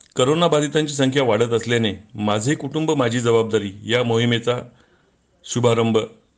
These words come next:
शहराच्या सहाही विभागात करण्यात आला. पूर्व विभागात महापौर सतीश कुलकर्णी यांच्या हस्ते या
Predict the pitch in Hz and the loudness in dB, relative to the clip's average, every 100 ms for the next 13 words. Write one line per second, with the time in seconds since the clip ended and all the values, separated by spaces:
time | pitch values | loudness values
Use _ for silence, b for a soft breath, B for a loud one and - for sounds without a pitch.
0 | _ _ _ _ - 123 117 120 120 117 | _ _ _ _ -6 0 2 2 0 0
1 | 117 131 131 120 107 113 113 113 - 104 | 2 2 2 2 2 2 0 -2 -4 -2
2 | 101 95 92 90 _ _ _ _ b b | -2 -2 -6 -8 _ _ _ _ b b
3 | b b b _ 131 139 135 120 123 127 | b b b _ 0 2 2 2 2 2
4 | 123 - _ _ _ _ _ - 113 120 | 0 -8 _ _ _ _ _ -4 0 0
5 | 123 120 120 110 123 - 117 120 117 117 | 0 -2 -2 -4 -6 -4 -4 -2 0 0
6 | 110 117 113 117 110 107 | 0 0 -2 0 0 0